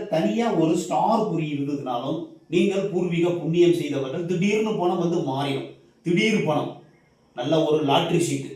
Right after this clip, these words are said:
திடீர்னு லாட்டரி சீட் அடிக்கும், லாட்டரி சீட் அடிக்கிற மாதிரி, இல்ல பூமி யோகமோ, இல்ல லாட்டரி சீட்டு மூலமாவோ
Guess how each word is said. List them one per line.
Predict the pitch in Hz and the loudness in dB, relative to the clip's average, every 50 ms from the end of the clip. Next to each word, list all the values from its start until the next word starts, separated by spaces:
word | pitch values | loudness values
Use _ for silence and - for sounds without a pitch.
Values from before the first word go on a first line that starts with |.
| - - - | -18 -14 -6
திடீர்னு | 151 160 180 190 196 190 180 156 147 | -2 0 0 0 2 2 2 4 4
லாட்டரி | 160 175 165 165 - - | 4 4 4 0 -2 -4
சீட் | 156 139 123 127 | -4 -4 -6 -6
அடிக்கும், | - - - - - | -6 -6 -8 -6 -4
லாட்டரி | 143 170 - - - - | -4 -2 -2 -2 -4 -4
சீட் | 147 139 139 | -4 -4 -4
அடிக்கிற | 127 - 127 135 135 117 120 | -6 -6 -6 -6 -6 -4 -4
மாதிரி, | 143 - 165 170 165 - - - - _ _ _ _ _ _ _ _ _ _ _ - | -4 -2 -2 -4 -6 -8 -12 -20 -20 _ _ _ _ _ _ _ _ _ _ _ -4
இல்ல | 165 180 202 - - - 208 - - - - - - - | 0 2 4 8 8 8 8 8 6 4 2 0 -2 -4
பூமி | 139 202 214 208 196 170 151 147 | 0 2 6 6 6 6 4 2
யோகமோ, | 143 139 131 127 - 123 127 135 143 151 156 151 151 - - - - - - 165 | 0 0 -2 -4 -6 -6 -4 -2 0 0 0 -2 -4 -6 -12 -16 -20 -16 -8 -2
இல்ல | 170 175 165 156 | 0 2 4 4
லாட்டரி | 160 165 208 - 226 202 | 4 4 4 2 0 -2
சீட்டு | 196 196 156 160 160 | -2 -2 -2 -2 -2
மூலமாவோ | 151 143 143 139 135 127 127 131 135 | 0 0 0 0 0 0 -2 -2 -4